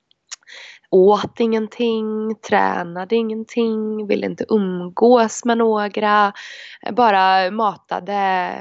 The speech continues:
filmer om och om igen. Och, eh, eh, det, det var tvungen, tror jag, att ha Disney-filmer av någon anledning för att det skulle vara tecknat. För jag ville inte se någonting som var verkligt, liksom. Nå-, nästan så.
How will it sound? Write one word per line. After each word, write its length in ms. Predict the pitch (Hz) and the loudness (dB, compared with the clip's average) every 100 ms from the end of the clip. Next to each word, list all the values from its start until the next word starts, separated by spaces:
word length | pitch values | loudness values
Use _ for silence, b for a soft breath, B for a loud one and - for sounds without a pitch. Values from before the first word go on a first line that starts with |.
| - | -8
filmer 420 | 226 190 165 190 | -4 -4 -4 -4
om 240 | 175 170 | -4 -4
och 60 | 175 | -6
om 120 | 175 | -6
igen. 380 | 98 - - 92 | -4 -4 -6 -6
Och, 420 | 95 85 - - | -8 -8 -12 -10
eh, 320 | 95 92 90 175 B B B B B - - | -4 -2 -2 -6 B B B B B -10 -2
eh, 300 | 101 95 - _ _ _ _ _ _ _ _ _ _ _ _ | 0 0 -4 _ _ _ _ _ _ _ _ _ _ _ _
det, 260 | 214 202 - | 2 2 2
det 80 | 208 | 2
var 140 | 214 220 | 2 2
tvungen, 420 | - 233 196 202 | 0 -2 0 -2
tror 160 | - | 0
jag, 80 | 196 | 2
att 40 | 175 | 2
ha 60 | |
Disney-filmer 840 | 175 185 - 175 165 - - - 196 | 0 -4 -6 -6 -2 -4 -4 -6 -4
av 120 | 196 | -6
någon 180 | 185 180 | -12 -12
anledning 420 | 196 180 175 170 | -12 -10 -10 -10
för 80 | 170 | -14
att 40 | |
det 80 | 170 | -18
skulle 220 | - 190 | -8 -6
vara 100 | 175 | -4
tecknat. 680 | - 214 - - - 208 - | -6 -10 -12 -10 -4 -4 -4
För 160 | - | -2
jag 160 | 190 180 B B B B B | 0 0 B B B B B
ville 240 | 196 196 190 | 0 0 0
inte 180 | 175 | -2
se 320 | 185 - 220 208 | -4 0 2 2
någonting 340 | 180 165 160 | 0 -2 -8
som 140 | - | -8
var 100 | 170 | -6
verkligt, 840 | 170 214 196 - - - 226 220 - | 0 0 0 -4 -12 -2 -2 0 -2
liksom. 440 | 160 - - - | -4 -4 -8 -8
Nå-, 180 | 175 180 | -8 -6
nästan 480 | 202 - - 139 160 | -6 -6 -4 -4 -4
så. 260 | - 143 | -6 -6